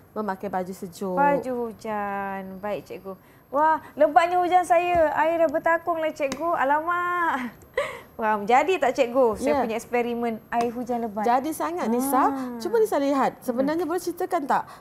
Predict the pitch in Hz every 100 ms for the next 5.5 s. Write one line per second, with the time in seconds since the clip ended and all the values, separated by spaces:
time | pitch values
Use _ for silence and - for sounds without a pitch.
0 | - 247 247 254 254 247 240 240 233 214
1 | 226 240 247 262 247 240 254 - 302 294
2 | 320 320 285 240 - 247 226 220 - 220
3 | 208 202 190 180 175 175 240 247 262 262
4 | 254 247 233 220 208 190 - - - -
5 | 214 220 220 220 220